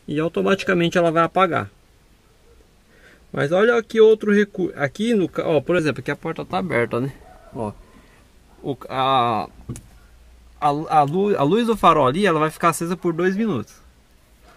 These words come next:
E aí ela vai apagar, certo? Mas o recurso mais interessante que eu achei,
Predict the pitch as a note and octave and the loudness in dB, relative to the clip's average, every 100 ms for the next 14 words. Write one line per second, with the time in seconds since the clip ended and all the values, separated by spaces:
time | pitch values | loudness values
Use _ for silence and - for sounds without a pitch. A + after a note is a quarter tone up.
0 | - - - _ - D3+ D#3+ F3 F3 F3+ | -20 -20 -20 _ -4 0 2 2 2 0
1 | F3+ G#3 F3 G2 - - _ _ _ _ | 0 0 0 -2 -6 -18 _ _ _ _
2 | _ - C3 D#3+ - _ _ C3+ D3+ E3+ | _ -4 -2 -2 -8 _ _ -4 -2 -2
3 | G#3 A3 G#3+ G#3+ A3 G3+ G3+ G#3+ A3 G#3 | -2 0 -2 -2 -6 -4 -4 -4 -4 -4
4 | F#3+ F#3+ - G3 A3 G3 - F3 F3+ | -4 -6 -4 0 2 0 -2 -2 -2